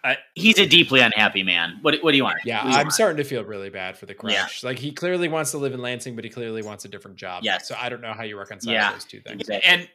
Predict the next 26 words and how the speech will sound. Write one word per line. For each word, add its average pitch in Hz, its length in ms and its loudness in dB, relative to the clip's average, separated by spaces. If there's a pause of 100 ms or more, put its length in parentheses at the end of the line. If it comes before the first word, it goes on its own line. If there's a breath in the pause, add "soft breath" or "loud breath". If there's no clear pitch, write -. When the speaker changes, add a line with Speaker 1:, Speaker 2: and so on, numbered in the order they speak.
Speaker 1:
and, 160 320 2 (400)
uh, 170 80 2 (140)
and 185 180 2 (260)
I 180 180 6
think 240 140 2
it's - 120 -2
fair 208 160 4
to 170 60 -2
say, 156 500 2 (220)
uh, 131 280 2
he's - 500 -6 (500)
coming 320 260 -2
at 330 180 2
Colton 214 300 0
Pouncy 180 440 -2
in 196 120 -6
ways 202 260 -2
that 156 100 -2
I 127 80 6
think 127 160 0
are 117 120 2
incredibly 107 480 -2
Speaker 3:
Oh, 90 40 0
Speaker 1:
unfair. 90 260 -4
Speaker 3:
weird. - 120 -14 (260)
Yeah. 101 200 -10